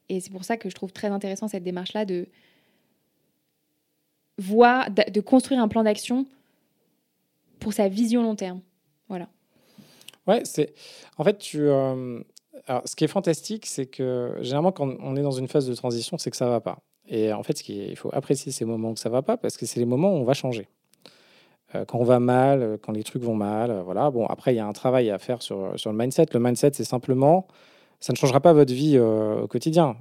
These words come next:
Speaker 2: Euh, par exemple, si, euh, là, aujourd'hui, euh, alors, j'ai plein de boîtes, euh, je dois avoir même des procès, j'ai plein de trucs. Ce qui est normal quand on a, en, quand on prend des boîtes en difficulté, et cetera.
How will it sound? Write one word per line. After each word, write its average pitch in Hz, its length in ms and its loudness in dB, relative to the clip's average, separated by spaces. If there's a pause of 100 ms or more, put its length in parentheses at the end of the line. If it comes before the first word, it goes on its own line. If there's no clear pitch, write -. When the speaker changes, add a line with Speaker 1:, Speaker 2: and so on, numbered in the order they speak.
(160)
Speaker 2:
Euh, 110 180 -4
par 117 180 2
exemple, 123 220 2
si, 113 220 -2
euh, 104 300 -2
là, 135 80 6
aujourd'hui, 127 380 2
euh, 104 120 -2 (560)
alors, - 220 -12
j'ai - 100 -10
plein 113 140 -4
de 117 60 -6
boîtes, 120 420 0
euh, 101 140 -8 (600)
je 110 100 -14
dois 110 100 -4
avoir 104 180 -4
même 107 160 -6
des 117 100 -4
procès, 131 400 -2
j'ai 117 80 -2
plein 139 140 -2
de 156 40 -2
trucs. - 280 2 (260)
Ce - 80 -18
qui - 80 -4
est 123 40 4
normal 170 320 6
quand 127 140 -2
on 120 120 0
a, 113 120 2
en, 110 300 -2
quand 117 140 -4
on 110 100 -2
prend 127 220 -2
des 123 80 0
boîtes 120 240 -2
en 117 40 -4
difficulté, 110 380 -6
et 120 60 0
cetera. - 240 -10